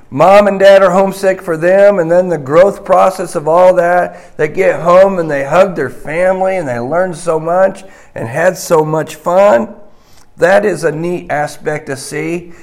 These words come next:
And then you get to intermediate camp and you even listen to some of the older kids who are counselors. Oh, and you hear some marvelous stories about how God has worked in their lives,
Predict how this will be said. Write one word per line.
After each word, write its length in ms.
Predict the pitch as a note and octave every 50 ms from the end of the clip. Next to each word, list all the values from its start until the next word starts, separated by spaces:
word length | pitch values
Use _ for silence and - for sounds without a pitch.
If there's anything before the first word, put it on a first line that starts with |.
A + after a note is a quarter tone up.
| - - - -
And 180 | - C#3 C#3+ D3+
then 180 | F3 G3 G#3+
you 80 | G#3+ G#3
get 200 | F3 G#3 G#3 G#3
to 100 | - -
intermediate 720 | - F3 G3 G3 F#3+ F#3+ G3 G#3 G3+ G#3 G3+ F#3+ F#3+ -
camp 440 | - F#3 F3+ F#3+ G3 G#3 G3+ G3+ F#3+
and 140 | E3 E3+ F3+
you 120 | F#3+ G#3+
even 180 | A3+ G3+ G#3 G3
listen 300 | G3+ G#3 G#3 G3+ F#3+ E3+
to 120 | F3+ E3+
some 220 | - - F#3+ G#3
of 80 | G3+ F#3+
the 100 | F3+ F3
older 240 | F3+ G3 F#3+ F#3+ F3+
kids 280 | F#3 F#3+ F#3+ F3+ D#3+
who 80 | E3+ D#3
are 120 | C3+ B2+
counselors. 840 | - - - F#3 F#3 G3+ G#3+ G#3 - G#3 G#3 A3+ - - - - - - _ _ _ _ - - - - _ _ _ _ - _ _ - - -
Oh, 200 | - G3 A3+ A3+
and 120 | A3 G#3+ F#3+
you 100 | F3 E3
hear 220 | E3 F#3+ F#3 F3+
some 280 | F3 - F3 D3+ D3+ D#3 E3 E3+
marvelous 600 | F3+ F#3+ G#3+ A#3+ B3 A#3 F#3 E3 D3+ C#3 C#3 C#3
stories 480 | - - - E3 E3+ E3+ D#3+ D#3 C3+ -
about 340 | C3+ C#3 D3+ D3 C#3+ B2+ C3
how 200 | C#3+ D#3+ D#3 C#3
God 580 | C3 D3 D3+ D#3+ F3 F3 F3 F3+ F3+ D3+ - - - - -
has 200 | - - D3 C3+
worked 300 | D3 D3+ E3+ F3 E3+ E3+
in 140 | D#3 C#3+ C#3+
their 180 | D3 E3 F3+ E3
lives, 480 | D3 C#3+ C#3 C#3 C3+ C3+ C#3 C3+ -